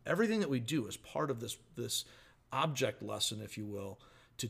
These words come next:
teach us about eternal truth. When we get it wrong, it becomes blasphemous because we are illustrating something that is false about God. God says, "When you t-, call the things that I have commanded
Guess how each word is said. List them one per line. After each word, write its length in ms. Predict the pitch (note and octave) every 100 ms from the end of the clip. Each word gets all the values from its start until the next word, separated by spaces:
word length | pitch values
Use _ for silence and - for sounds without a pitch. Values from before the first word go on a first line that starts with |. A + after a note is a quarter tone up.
| -
teach 320 | - - -
us 160 | C3+ -
about 360 | B2+ A#2+ A#2 -
eternal 440 | A#2+ - C#3+ B2
truth. 440 | A2 - C3 F#2 - - - -
When 220 | B2+ C3+
we 100 | C3+
get 260 | A2+ A2 F#3+
it 80 | -
wrong, 600 | C3 E3 A#3 C3 A2+ B2+ - -
it 140 | C#3+ C3+
becomes 440 | C#3 - C3+ C3
blasphemous 1040 | - B2 C3 F3 G#3 - A#2 F2 F#2+ G#2 - -
because 400 | C3 A#2 C#3+ B2
we 160 | B2+ C3
are 140 | B2 -
illustrating 580 | F#3 G#3 G3+ F3+ E3 E3
something 400 | - C#3+ D3+ C3+
that 120 | B2
is 80 | A#2
false 600 | - - C3 A2+ G#2+ - -
about 320 | G#2+ G#2+ G#2
God. 340 | G2+ E2+ - - - - - - - - _ _ _ _ -
God 360 | E3+ G#3 A3+ E3
says, 680 | - E2+ D2+ B2 C#3+ - - - _ _ _ _ -
"When 280 | B2 C#3 D3
you 120 | D3+
t-, 160 | C#3+ - -
call 680 | - E3+ F#3+ G3 - - - _ _ -
the 140 | A#2 C3+
things 360 | - E3+ E3
that 260 | C3 B2+ - -
I 260 | C#3 F3+
have 420 | A3 E3+ F3 E3 -
commanded 800 | D#3+ D3 D#3 C3+ B2 A2+ A2+